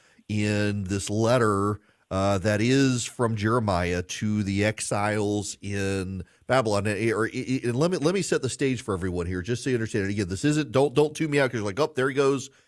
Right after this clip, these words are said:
Eric's going all, all Jesus and, and theology here." This isn't, this is actual his-, history. This is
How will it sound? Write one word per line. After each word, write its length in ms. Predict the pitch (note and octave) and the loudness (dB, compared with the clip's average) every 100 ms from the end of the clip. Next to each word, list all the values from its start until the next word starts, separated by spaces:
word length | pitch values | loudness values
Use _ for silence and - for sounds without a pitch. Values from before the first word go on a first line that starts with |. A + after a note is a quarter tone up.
| _ | _
Eric's 260 | G2+ C3 - | -6 -4 -4
going 220 | B2 C3+ | 0 2
all, 240 | C3 C3+ A#2+ | 2 2 2
all 240 | A#2+ C3 | 2 2
Jesus 500 | C3 A2 C3+ B2 B2+ | 2 0 0 0 -4
and, 160 | C3+ A#2+ | -4 -4
and 160 | B2 A#2 | -4 0
theology 320 | C3 A#2+ G#2 | 2 2 0
here." 80 | F#2+ | -2
This 220 | G2 - | -2 0
isn't, 320 | D3+ B2+ - _ _ | 2 2 0 _ _
this 180 | A2+ A2+ | 0 2
is 100 | C#3 | 4
actual 320 | C#3 C#3+ C#3+ | 4 2 0
his-, 300 | B2+ C#3 - | 0 0 -4
history. 580 | - F#3 - - D2+ B1+ _ _ _ _ _ _ _ | 0 0 0 -4 -6 -6 _ _ _ _ _ _ _
This 220 | G2 G2 | -8 -4
is 180 | C3+ B2 | -4 -6